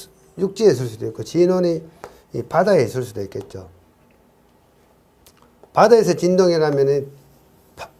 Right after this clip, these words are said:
바닷물이 막 저 해일이, 쓰나미,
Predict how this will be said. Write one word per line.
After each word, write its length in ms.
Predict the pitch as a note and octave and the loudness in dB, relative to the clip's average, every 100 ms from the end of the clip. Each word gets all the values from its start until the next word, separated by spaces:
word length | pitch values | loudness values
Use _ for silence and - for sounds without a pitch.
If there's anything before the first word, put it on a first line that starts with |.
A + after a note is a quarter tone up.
| _ - _ _ _ | _ -20 _ _ _
바닷물이 460 | - E3+ F3+ D#3 D3+ | -2 2 2 2 0
막 380 | C#3 B2+ - - - B2 - - | -2 -8 -16 -16 -14 -16 -18 -14
저 300 | - D3 C#3 - | -8 -6 -8 -2
해일이, 440 | F#3 G#3+ F#3 A#2 - | 2 2 0 -2 -8
쓰나미, 480 | - - F#3 F#3+ B2+ | -14 -4 -2 0 -2